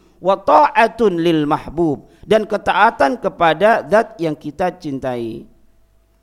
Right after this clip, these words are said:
Jadi batasan dari mahabbah yang ibadah adalah mahabbah yang dia disertai dengan perendahan diri,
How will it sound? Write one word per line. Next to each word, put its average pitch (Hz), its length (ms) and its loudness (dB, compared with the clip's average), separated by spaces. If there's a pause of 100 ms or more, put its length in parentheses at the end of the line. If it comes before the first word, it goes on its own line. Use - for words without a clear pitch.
(580)
Jadi 147 200 -4
batasan 202 560 0
dari 180 160 2
mahabbah 170 400 -2
yang 170 200 -2
ibadah 156 680 0 (400)
adalah 170 360 4
mahabbah 151 1040 2 (240)
yang 196 280 2
dia 220 240 0
disertai 196 600 -2
dengan 190 360 0
perendahan 180 720 2
diri, 214 520 -4